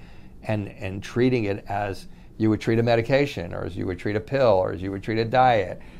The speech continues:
or as you would treat, in our case, like, brain rehab exercises. It, it, it is that important. And, and so, um, other things that will cause a decrease in oxygen, okay? Low T three.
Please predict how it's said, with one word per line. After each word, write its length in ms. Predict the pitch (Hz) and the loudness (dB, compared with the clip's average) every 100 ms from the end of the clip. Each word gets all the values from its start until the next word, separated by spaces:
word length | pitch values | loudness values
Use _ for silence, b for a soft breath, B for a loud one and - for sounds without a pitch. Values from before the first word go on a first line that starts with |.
| B | B
or 80 | 92 | -4
as 60 | 95 | 2
you 60 | |
would 120 | 107 - | 2 2
treat, 280 | 104 101 | 0 0
in 120 | 104 95 | -2 -2
our 120 | 104 | -2
case, 360 | - 98 98 | 0 -2 -2
like, 180 | 101 104 | -4 -2
brain 260 | 113 117 117 | 0 0 0
rehab 300 | 98 92 - | -2 -4 -8
exercises. 840 | 95 - - - 52 - - - B B B B | -10 -10 -12 -10 -10 -10 -14 -16 B B B B
It, 180 | 127 127 123 131 | 4 6 6 2
it, 240 | 127 120 - | 0 0 0
it 200 | 127 123 | 0 2
is 220 | 135 107 | 2 0
that 280 | 117 120 127 | 0 0 -2
important. 500 | 107 123 143 - - - - - B B B - | -4 -2 -2 -6 -14 -18 -18 -18 B B B -4
And, 400 | 110 104 101 - | -2 -2 -4 -8
and 240 | 98 107 101 | -8 -8 -6
so, 460 | - 101 98 90 - B B - - | 0 2 2 0 -8 B B -20 -10
um, 600 | 107 110 104 92 - 117 - - - | -6 -2 -4 -6 -8 -8 -8 -16 0
other 360 | 127 135 156 | 2 4 2
things 540 | 147 - 180 110 98 - | 2 -2 -2 -4 -8 -4
that 220 | 110 104 | 0 0
will 120 | 110 | -2
cause 400 | 107 113 107 107 | -4 0 2 2
a 80 | 113 | -4
decrease 560 | 107 113 110 120 113 117 | 0 0 2 0 2 0
in 100 | 120 | 2
oxygen, 560 | 123 127 101 95 87 92 | 2 0 -8 -10 -12 -8
okay? 420 | 92 110 95 104 - - B B B B B B B B - - - - - - | -6 -2 -4 -4 -12 -20 B B B B B B B B -20 -20 -20 -20 -14 -2
Low 480 | 107 117 120 127 | 2 4 6 6
T 440 | 127 - 131 123 117 | 2 -2 -2 0 -2
three. 600 | - 110 113 104 - | -4 -2 0 -2 -6